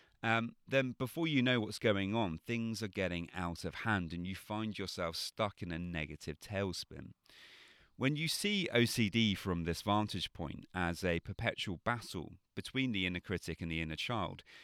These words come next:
you can perhaps have a little more understanding about it. You still certainly won't like it, um, and you don't need to, but perhaps now you might be able to find a little more patience for it.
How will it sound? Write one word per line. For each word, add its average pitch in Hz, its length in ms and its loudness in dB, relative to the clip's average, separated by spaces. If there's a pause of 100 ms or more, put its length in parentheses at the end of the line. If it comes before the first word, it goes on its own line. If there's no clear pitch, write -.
(160)
you 127 140 -8
can 170 260 0
perhaps 107 460 -2
have 90 180 -4
a 90 60 -2
little 92 320 -4
more 82 360 -6
understanding 76 680 -6
about 87 440 0
it. - 160 -8 (640)
You 127 100 -4
still 151 280 4
certainly 110 520 6
won't 87 280 4
like 107 440 4
it, - 160 -2 (240)
um, 78 420 0 (160)
and 101 100 0
you 101 120 4
don't 104 200 2
need 120 340 2
to, 76 220 0
but - 200 -4 (100)
perhaps - 480 -4
now 113 460 2 (360)
you 135 140 -2
might 104 240 2
be 92 140 4
able 87 240 2
to 98 100 -8
find 82 560 -2
a 92 60 -8
little 82 260 -6
more 73 240 -6
patience - 560 0
for - 220 -8
it. - 120 -10